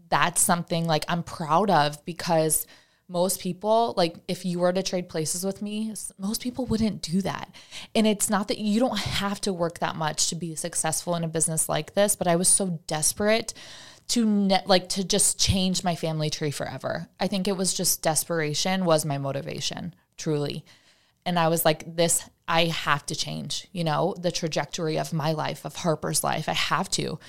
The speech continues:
And so I just, I, I stayed committed, and I made a decision, and I went all in, and I failed every step of the way. I'm still failing now,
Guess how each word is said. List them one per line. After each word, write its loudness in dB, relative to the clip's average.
And 0
so 6
I 10
just, 2
I, 6
I 4
stayed 0
committed, 2
and 0
I 2
made 4
a 4
decision, 2
and 2
I 4
went 2
all 6
in, 0
and 2
I 4
failed 4
every 2
step -2
of -6
the -6
way. 0
I'm 2
still 2
failing 0
now, 2